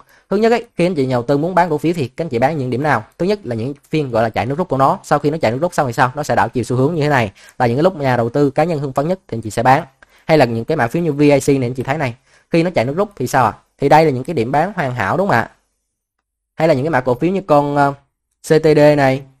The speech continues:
những cái điểm các anh chị bán là những điểm nào ạ? Đây, đây là những cái phiên gọi là chạy nước rút để mình canh bán ra, chứ không phải là những lúc mình canh mua, đúng không ạ? Tiếp theo cái điểm bán thứ hai ấy, là các anh chị sẽ bán ở những cái điểm sách out nền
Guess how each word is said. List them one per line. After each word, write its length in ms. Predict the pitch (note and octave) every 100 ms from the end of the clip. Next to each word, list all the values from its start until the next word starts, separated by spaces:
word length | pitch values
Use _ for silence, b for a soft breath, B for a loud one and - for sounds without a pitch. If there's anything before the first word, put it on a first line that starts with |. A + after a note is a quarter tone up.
| _ _
những 140 | A#2 A#2
cái 100 | D#3+
điểm 200 | A#2 C#3+
các 100 | F3+
anh 40 |
chị 120 | B2
bán 160 | B2+ E3+
là 60 |
những 140 | C#3 A2+
điểm 120 | B2
nào 180 | D3 G#2+
ạ? 100 | F#2+ _ _ _
Đây, 220 | C#3+ C#3+ C3 _ _ _ _
đây 140 | D3 D3
là 60 |
những 120 | A#2
cái 60 | C3
phiên 180 | D#3+ D3
gọi 120 | A2+
là 80 | A#2
chạy 160 | G2+
nước 140 | A2 D3
rút 180 | F#3+ -
để 80 |
mình 160 | B2+ B2
canh 180 | B2+ B2
bán 160 | B2+
ra, 260 | D#3+ C3+ A#2 _ _ _ _ _ _
chứ 60 | D#3+
không 140 | F3+
phải 100 | C#3
là 60 | C#3+
những 140 | A#2+
lúc 140 | D3+ F3+
mình 120 | D#3+
canh 160 | C3+ C#3
mua, 180 | D#3 C3 _ _ _ _ _
đúng 120 | F3
không 80 | F3+
ạ? 120 | - -
Tiếp 120 | G3+
theo 180 | F3+ E3
cái 100 | C#3+
điểm 160 | D3+ A#2+
bán 220 | C#3+ F#3+ - _ _
thứ 100 | F3+
hai 240 | G3 F3
ấy, 100 | F#3 - -
là 180 | A2
các 140 | G2+ D3+
anh 40 |
chị 80 | A#2
sẽ 140 | A#2
bán 220 | A#2+ C3+ F3
ở 140 | A2+
những 160 | A#2+ G#2+
cái 60 |
điểm 160 | A2+ A2
sách 140 | F#3 -
out 80 | C3+
nền 180 | C3 A2